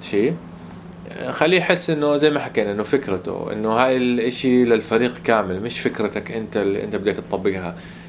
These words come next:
بعض المدراء حاليًا هو بيسرق الفكرة منك، أنت بتكون عاملها وتعبان عليها وقول: "هذا مشروعي، هذا مشروعي".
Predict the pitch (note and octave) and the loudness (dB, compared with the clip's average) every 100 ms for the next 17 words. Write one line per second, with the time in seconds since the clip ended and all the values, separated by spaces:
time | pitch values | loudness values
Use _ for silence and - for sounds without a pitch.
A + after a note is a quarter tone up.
0 | - B2 B2 C3+ C3+ C#3 C3 - B2 C3+ | 0 2 4 2 2 4 4 2 0 0
1 | D3+ D3+ A2+ C3+ B2+ A#2+ B2+ G#2+ F#2+ F2 | -2 -2 0 4 4 4 0 0 -2 -2
2 | - - F#2 F2+ F2+ F2 - A#2 A2+ A2 | -4 -8 -6 -6 -6 -8 -8 -6 0 0
3 | - C3 A2+ A2+ A#2+ B2 G#2+ G2 G#2 B2 | 0 0 4 2 4 4 4 4 4 4
4 | B2 C3 A#2 A2+ G2+ G#2 G#2 G2+ G2 F#2+ | 4 2 0 0 0 0 -2 -2 -4 -4
5 | - G#2 G#2+ E2+ E2+ - - G2+ G2+ G2 | 2 4 6 2 -2 -12 -6 0 2 0
6 | F#2 F2 - G#2+ F#2+ F2+ | -2 -6 0 4 4 0